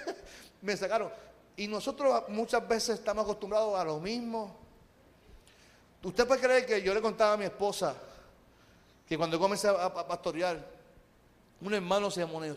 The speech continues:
se enojó tanto conmigo que se fue de la iglesia? Porque yo no prediqué las siete palabras un Viernes Santo.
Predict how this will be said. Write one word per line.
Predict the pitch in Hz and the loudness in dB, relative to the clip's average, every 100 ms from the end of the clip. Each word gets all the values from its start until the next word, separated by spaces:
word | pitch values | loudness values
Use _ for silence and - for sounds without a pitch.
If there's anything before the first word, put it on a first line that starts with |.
| - | -10
se | - | -8
enojó | 160 143 170 | -8 -4 -4
tanto | 190 208 202 196 | -4 -6 -6 -6
conmigo | 175 147 196 202 | -6 -8 -6 -6
que | 165 | -8
se | 143 | -12
fue | 123 170 | -8 -4
de | 202 | -4
la | 180 | -4
iglesia? | 160 185 160 131 - - - _ _ - _ _ _ _ | -6 -8 -8 -14 -16 -20 -20 _ _ -20 _ _ _ _
Porque | 160 156 156 151 | -4 -2 -4 -4
yo | 160 | -2
no | 202 | -4
prediqué | 185 180 156 147 185 185 - | -2 -4 -4 -4 -4 -4 -6
las | 156 143 | -6 -6
siete | - 180 180 | -6 -6 -4
palabras | 165 180 170 | -2 -2 -4
un | 156 | -6
Viernes | 170 156 | -8 -8
Santo. | 165 143 - | -8 -10 -14